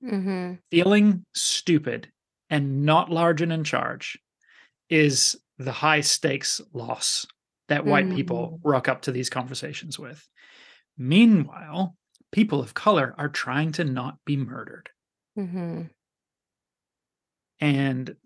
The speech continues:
Speaker 2: so even as I feel nervous, I'm, I've got this in the back of my head going, "Okay, what, what are, what are you used to in your social spaces? And how did that happen?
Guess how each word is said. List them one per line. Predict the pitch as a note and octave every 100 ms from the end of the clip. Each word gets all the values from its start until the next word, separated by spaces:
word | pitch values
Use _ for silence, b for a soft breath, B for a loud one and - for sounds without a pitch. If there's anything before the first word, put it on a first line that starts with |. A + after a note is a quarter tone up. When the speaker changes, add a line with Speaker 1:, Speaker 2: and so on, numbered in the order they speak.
| C#4 D#4 _ _ _ -
Speaker 2:
so | - D#3
even | E3+ D#3
as | C#3+ C3
I |
feel | G#2 C#3+ B2+
nervous, | F3 C#3 B2+ - - _ _ _ _ _ -
I'm, | C3+ B2 G3+
I've | D3+ A#2+
got | B2
this | C3+ B2+
in | D3
the |
back | B2+ B2
of | -
my | C#3
head | - -
going, | - - -
"Okay, | - - _ _ _ _ _ _ _ _ _ _ -
what, | C3 D3+ F3+
what | E3+ F#3+
are, | G3+
what | E3 F3+
are | A3+
you | D#3 E3+
used | C#3+ - - - -
to | - - _ _ _ _ _ _ _ _ _ _ _ _ _ -
in | D#3+
your | D3 C3
social | - - - -
spaces? | - - - - - - - _ _ _ _ _ _ _ _ _ _ _ _ _ _
And | C#3+ C3+ C3 C3 C#3 - _ _ _ _ _ _ _ _ _ _ _
how | F#3
did | G3
that | E3+
happen? | - G#2+ - - D#3+